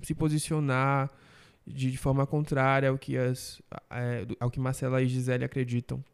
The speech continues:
nesse momento de jogo. Desde o início, a Ivy, ela vem batendo na tecla de que ela não é muito próxima da Thelma, de que ela não tem proximidade com a Thelma, de que a Thelma é apagada no jogo. Ela vem soltando esses comentários há muito tempo. E isso,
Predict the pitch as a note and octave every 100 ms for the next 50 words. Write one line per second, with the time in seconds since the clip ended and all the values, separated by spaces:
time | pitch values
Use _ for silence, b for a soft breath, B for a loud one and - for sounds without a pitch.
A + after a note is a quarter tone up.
0 | _ b b b b - A#2+ C3 A#2+ A#2+
1 | B2 B2 B2 C3 - b b b D3 F3
2 | G3+ G3 D3+ D#3 F3 D#3+ D#3 D3 C#3 C#3
3 | D3 C#3 C#3 C#3+ C#3 C#3 C#3 C3 C3 A#2+
4 | C#3 C3 - C3 C3+ D3 C#3 C3+ - C3+
5 | - B2+ B2 - A#2+ B2 B2+ B2 C3 B2+
6 | C#3 D#3+ C#3+ C#3+ - C3 B2+ A#2+ B2+ B2
7 | A#2+ A#2 A#2+ B2+ - B B B B B
8 | D3 C#3 D3 D3 D3+ C#3 C#3 C3+ C3+ C3+
9 | C3 C3 C3 - C3 C3+ C3+ C3 C3 D#3+
10 | C3+ B2 C#3 C#3 C3 A#2+ A#2+ B2 B2+ C3
11 | C3 C3+ C3+ C#3 - D3 C#3 C#3 C3+ C#3
12 | - C#3+ C#3+ C3+ C3+ D3 C3+ - - C3
13 | B2+ - - _ _ _ B B B B
14 | B D3+ D#3+ F3 F#3+ G#3+ G#3+ G3